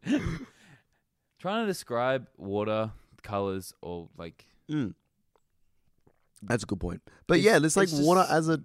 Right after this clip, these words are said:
Speaker 2: as a flavor is really interesting because as soon as you put it like, something can be watered down and then lose, it's like a cordial
Speaker 1: Yeah.
Speaker 2: can lose its flavor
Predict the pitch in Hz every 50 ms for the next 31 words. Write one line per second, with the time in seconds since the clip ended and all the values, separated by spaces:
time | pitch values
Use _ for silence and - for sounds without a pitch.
0 | _ - 127 135 139 151 147 - - 120 127 156 151 120 92 95 98 98 104 107
1 | 110 117 120 120 113 117 120 117 - - 82 80 - - - - - - 147 139
2 | 160 151 147 139 - 160 170 190 202 190 196 175 - - 165 165 160 147 - _
3 | _ _ _ _ _ _ _ _ _ _ _ _ _ _ _ _ _ _ _ _
4 | _ _ _ _ 120 147 143 - 190 220 247 220 - 208 185 175 160 135 123 127
5 | 147 156 151 135 110 - 143 170 170 120 87 92 90 87 _ _ - 110 117 117
6 | 123 123 120 120 113 123 143 185 190 170 127 98 104 - - 104 101 - - -
7 | - 131 135 - 127 - - 220 262 - - 107 - - - 123 - _ _ _
8 | _ _ _ _ _ 104 120 147 151 135 98 73 69 - _ _ - 131 123 120
9 | 120 131 165 302 320 277 208 117 - - - - 87 85 85 90 - -